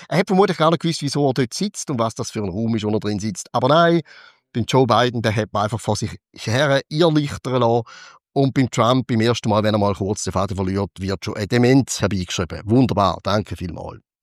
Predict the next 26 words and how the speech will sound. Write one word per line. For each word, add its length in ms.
Verschwörometer 1040
ist 180
als 120
nächstes 300
an 100
der 80
Reihe 300
und 140
ich 80
habe 220
so 160
einen 760
Klassiker 600
unter 160
Verschwörungstheorien 680
für 140
heute 280
ausgewählt. 800
Äh, 280
die 380
Verschwörungstheorie, 560
dass 160
der 120
Elvis 360
noch 80
lebt. 400